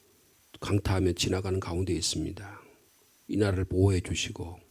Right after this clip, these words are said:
생명과 안전을 지켜주시기를 원합니다. 오늘도 주의 말씀을 읽습니다. 성령으로 감동된 이스라엘 역사 가운데 나타나신 하나님의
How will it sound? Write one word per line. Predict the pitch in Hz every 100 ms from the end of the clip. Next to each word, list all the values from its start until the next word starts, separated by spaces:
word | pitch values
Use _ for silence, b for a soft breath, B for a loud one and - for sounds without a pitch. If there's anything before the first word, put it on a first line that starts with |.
| _ _ b b b b
생명과 | - 98 95 90 90 76
안전을 | 82 85 87 85 85 82 92 -
지켜주시기를 | 113 113 82 - 82 - - 92 104
원합니다. | 85 80 82 82 85 - - _ _ _ b b b b b b b b
오늘도 | - 98 92
주의 | - 95
말씀을 | 87 90 92 - 98 87
읽습니다. | - - 82 80 80 87 - - - _ _ b b b b b b b b _ _
성령으로 | - 110 107 107 101
감동된 | 95 90 92 92 92 90 82 82 82 - -
이스라엘 | - 95 - 90
역사 | 87 82 -
가운데 | 87 82 92 90
나타나신 | 90 - 85 85 95
하나님의 | 87 92 82 85 82 82 92